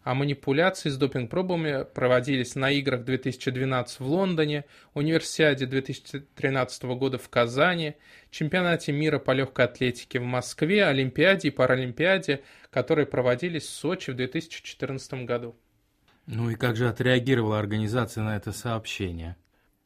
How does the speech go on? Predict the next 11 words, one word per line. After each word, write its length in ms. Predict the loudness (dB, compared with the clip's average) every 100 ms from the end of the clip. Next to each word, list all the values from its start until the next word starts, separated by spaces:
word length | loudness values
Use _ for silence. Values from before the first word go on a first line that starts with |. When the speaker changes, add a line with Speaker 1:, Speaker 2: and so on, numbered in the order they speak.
| _ _
Speaker 1:
Реакция 500 | 0 4 4 2 -2
последовала 800 | 0 0 0 0 0 0 0 -2 -6
немедленная. 1000 | -10 -6 -2 0 0 0 -2 0 0 0 -4 -16 -20 -8
Международный 520 | -4 0 6 6 6 2
союз 300 | 4 4 4
биатлонистов 720 | 2 2 2 0 -2 -2 0
объявил 480 | 2 2 2 2
о 60 | 2
создании 600 | 2 0 2 2 4 2
рабочей 520 | 4 4 4 0 -4
группы, 540 | -4 -2 -2 -2 -4